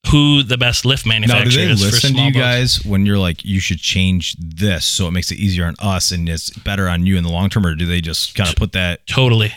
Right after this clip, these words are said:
Speaker 1: It's
Speaker 2: All right,
Speaker 1: crazy.
Speaker 2: awesome.
Speaker 1: It's still crazy
Speaker 2: That's
Speaker 1: how
Speaker 2: good. That's good, 'cause
Speaker 1: unevolved
Speaker 2: that's,
Speaker 1: it is.
Speaker 2: that's
Speaker 1: Yeah.
Speaker 2: huge in their
Speaker 1: Yeah.
Speaker 2: department. If they actually listen and go back
Speaker 1: Yep.
Speaker 2: to the drawing board and change it for you
Speaker 1: Yep.
Speaker 2: for future.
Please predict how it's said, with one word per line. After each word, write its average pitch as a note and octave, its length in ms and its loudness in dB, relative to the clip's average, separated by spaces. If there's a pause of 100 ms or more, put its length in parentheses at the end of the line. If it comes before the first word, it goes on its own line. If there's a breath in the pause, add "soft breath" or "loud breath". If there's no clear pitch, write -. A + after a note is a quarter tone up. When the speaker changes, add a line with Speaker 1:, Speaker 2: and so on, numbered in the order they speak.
Speaker 1:
It's A2 180 0
Speaker 2:
All G2+ 60 0
right, G#2+ 60 0
Speaker 1:
crazy. C#3 420 2
Speaker 2:
awesome. B2 240 0
Speaker 1:
It's B2+ 160 -2
still E3+ 200 -2
crazy D3+ 380 0
Speaker 2:
That's B2 120 0
Speaker 1:
how B2+ 60 2
Speaker 2:
good. C3 180 0
That's C3+ 240 0
good, C3 80 2
'cause C3+ 100 2
Speaker 1:
unevolved C#3+ 120 2
Speaker 2:
that's, C3 160 2
Speaker 1:
it - 0 - (100)
is. A#2+ 60 2
Speaker 2:
that's A#2+ 120 0
Speaker 1:
Yeah. B2+ 180 2
Speaker 2:
huge F3+ 240 2
in G2+ 120 0
their C3+ 360 0 (300)
Speaker 1:
Yeah. A2 80 0
Speaker 2:
department. G#2+ 440 -2
If G2 100 -4
they A2+ 160 0
actually A#2+ 260 -2
listen A2 340 0
and F2 80 -2
go G2+ 80 -2
back A2+ 120 0
Speaker 1:
Yep. B2+ 80 -2
Speaker 2:
to A2+ 40 -4
the G#2+ 60 -2
drawing A2 260 0
board A2 220 0
and F2+ 180 -2
change A#2+ 260 2
it A2+ 100 -4
for A2+ 140 -4
you A2+ 200 0 (160)
Speaker 1:
Yep. A#2 180 0 (140)
Speaker 2:
for G2+ 80 -2
future. F#2+ 580 0